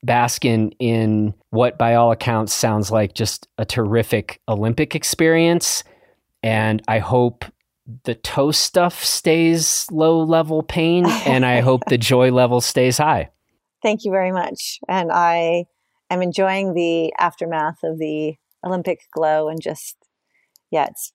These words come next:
Speaker 2: it's, it was such a privilege to get to go to a second Olympics and for it to go well. And now to be home and life is good. And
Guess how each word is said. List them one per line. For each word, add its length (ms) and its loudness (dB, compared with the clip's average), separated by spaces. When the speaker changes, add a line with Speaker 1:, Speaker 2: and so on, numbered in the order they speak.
Speaker 2:
it's, 420 -10
it 120 2
was 140 0
such 220 0
a 40 -8
privilege 420 -4
to 60 -20
get 180 -6
to 120 -18
go 140 0
to 80 -4
a 60 -6
second 320 -6
Olympics 520 -6
and 280 -8
for 100 -4
it 100 -12
to 100 -16
go 140 -2
well. 240 4
And 240 -4
now 180 2
to 80 0
be 160 0
home 420 4
and 360 -4
life 320 0
is 120 -6
good. 280 2
And 320 -8